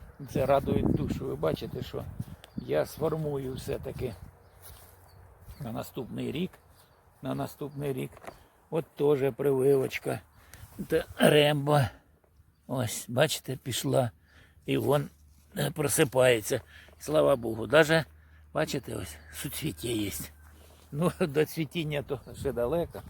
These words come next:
А це Ольга Виноградний Юліних, е, прислала мені в подарок саджанці.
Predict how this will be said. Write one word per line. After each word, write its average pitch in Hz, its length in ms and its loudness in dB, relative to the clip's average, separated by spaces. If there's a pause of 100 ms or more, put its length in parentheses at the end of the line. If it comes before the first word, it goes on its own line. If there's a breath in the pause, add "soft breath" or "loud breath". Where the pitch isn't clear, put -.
(1400 loud breath)
А 165 100 2
це 190 340 4 (400 loud breath)
Ольга 180 400 6
Виноградний 139 720 2
Юліних, 135 460 -2 (640 soft breath)
е, 135 520 -2 (640 loud breath)
прислала 151 560 6
мені 147 140 0
в 135 80 0
подарок 156 440 4 (680 soft breath)
саджанці. 127 760 2